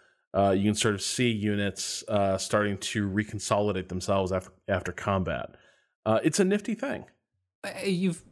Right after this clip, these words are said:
Speaker 2: you've described it very well, and I wanna get your guys' thoughts on this because you're, you're well more versed in, in a lot of these games than I am, but playing a lot of these games, you feel sort of like this omniscient narrator as far as what's going on.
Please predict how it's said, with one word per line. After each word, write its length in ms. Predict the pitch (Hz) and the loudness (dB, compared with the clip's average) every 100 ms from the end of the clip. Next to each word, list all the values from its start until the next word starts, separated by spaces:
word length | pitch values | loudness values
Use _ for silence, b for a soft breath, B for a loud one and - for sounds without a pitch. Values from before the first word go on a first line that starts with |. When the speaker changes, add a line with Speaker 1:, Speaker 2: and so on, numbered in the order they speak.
| _ | _
Speaker 2:
you've 160 | 156 143 | -2 0
described 380 | 151 220 226 | 0 0 0
it 60 | 151 | -2
very 220 | 131 139 | 0 0
well, 240 | 123 131 101 | 2 0 0
and 100 | 113 | -2
I 60 | |
wanna 160 | 135 131 | 0 0
get 120 | 127 | 0
your 140 | 120 | -2
guys' 240 | 127 107 - | 0 -2 -4
thoughts 300 | 107 104 - | -6 -6 -6
on 140 | 98 | -4
this 200 | 104 101 | -2 -2
because 440 | - 104 104 95 - B B B | -4 -4 -2 -4 -8 B B B
you're, 200 | 120 107 135 | -2 -2 -4
you're 120 | 117 | 0
well 200 | 131 135 | 0 2
more 180 | 123 107 | 0 -2
versed 320 | 117 120 - | -2 -4 -4
in, 220 | 101 101 | -4 -6
in 160 | 113 107 | -4 -2
a 60 | |
lot 160 | 107 113 | 0 0
of 60 | |
these 140 | 107 98 | -2 -2
games 280 | 110 107 98 | -2 -2 -2
than 100 | 101 | -4
I 180 | 113 | -2
am, 200 | 110 101 | -2 -4
but 200 | 98 104 - B B _ | -6 -8 -12 B B _
playing 300 | - 180 190 | -2 0 2
a 40 | 143 | 0
lot 200 | 131 139 | 0 0
of 80 | |
these 180 | 123 113 | -4 -6
games, 460 | 101 120 120 107 110 | -2 0 0 -2 -4
you 100 | 107 | -6
feel 280 | - 143 135 | 0 0 2
sort 280 | 139 131 | 0 0
of 140 | 120 107 | 0 0
like 180 | 113 - | -2 -2
this 200 | 107 117 | -4 -2
omniscient 540 | 110 110 113 123 110 | -2 0 0 0 -2
narrator 640 | 107 107 110 107 101 98 | -2 0 0 0 -2 -4
as 120 | 95 | -6
far 260 | - 104 101 | -2 -2 -2
as 100 | 98 | -4
what's 280 | 98 104 - | -6 -6 -6
going 320 | 107 98 98 | -4 -2 -2
on. 240 | 98 95 | -2 -4